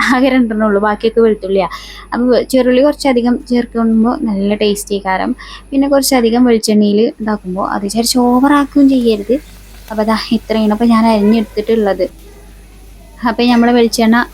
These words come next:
ഞാനിതാ ഇതിൽ നിന്ന് കുറച്ച് ഒഴിച്ച് കൊടുത്തിട്ടുണ്ട് കേട്ടോ. വെളിച്ചെണ്ണ എപ്പോഴും ഞാൻ ആ പാത്രത്തിൽ നിന്ന് തന്നെയാണ് ഒഴിക്കുക. കുപ്പിയിൽ വെറുതെ അവിടെ ഷോക്ക് വെച്ചിക്കാന്നുള്ളൂ, വലിയ ഉപകാരമൊന്നുമില്ല. പിന്നെ ഓയിലും കുപ്പിക്ക് ഒരു തുണക്ക് ആയിക്കോട്ടെ എന്ന് വിചാരിച്ചിട്ട് അവിടെ അങ്ങനെ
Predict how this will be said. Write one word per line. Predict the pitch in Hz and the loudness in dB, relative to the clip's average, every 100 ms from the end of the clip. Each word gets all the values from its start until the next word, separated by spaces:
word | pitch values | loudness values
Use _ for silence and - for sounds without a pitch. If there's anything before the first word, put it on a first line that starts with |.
| - | -4
ഞാനിതാ | 240 226 220 220 247 | 0 0 0 0 0
ഇതിൽ | 214 | 2
നിന്ന് | 208 214 | 2 2
കുറച്ച് | 226 220 233 | 0 0 0
ഒഴിച്ച് | 214 214 | 2 0
കൊടുത്തിട്ടുണ്ട് | 202 196 196 | -4 -4 -4
കേട്ടോ. | 185 180 175 - - - | -4 -6 -6 -10 -20 -4
വെളിച്ചെണ്ണ | 240 233 262 311 | -2 0 2 2
എപ്പോഴും | 320 294 320 359 | 2 0 2 2
ഞാൻ | 294 302 | 4 2
ആ | 294 | 0
പാത്രത്തിൽ | 285 254 254 | -2 -2 2
നിന്ന് | 254 | 4
തന്നെയാണ് | 262 262 247 | 4 4 2
ഒഴിക്കുക. | 233 214 247 302 - - - 214 - | 0 -4 -4 -6 -14 -20 -14 -10 -4
കുപ്പിയിൽ | 226 - 180 220 | -4 -2 -2 0
വെറുതെ | 262 262 277 | 0 2 2
അവിടെ | 285 294 | 2 0
ഷോക്ക് | 277 262 277 277 | 0 0 0 0
വെച്ചിക്കാന്നുള്ളൂ, | 269 240 254 262 254 226 202 - - - - | 0 -2 2 2 2 0 -4 -12 -20 -20 -10
വലിയ | 120 107 233 | -2 0 2
ഉപകാരമൊന്നുമില്ല. | 240 247 269 277 262 247 - | 2 2 4 4 4 0 -4
പിന്നെ | 240 233 226 | -2 0 2
ഓയിലും | 226 226 | 2 0
കുപ്പിക്ക് | 233 240 262 | -2 0 2
ഒരു | 269 | 2
തുണക്ക് | 269 254 247 269 | 2 0 0 0
ആയിക്കോട്ടെ | 254 254 254 269 | 0 0 -2 2
എന്ന് | 277 269 | 2 4
വിചാരിച്ചിട്ട് | 262 254 254 269 - - - - - 302 | 0 -2 -4 -4 -6 -20 -20 -20 -8 -2
അവിടെ | 262 247 | 0 2
അങ്ങനെ | 247 | 2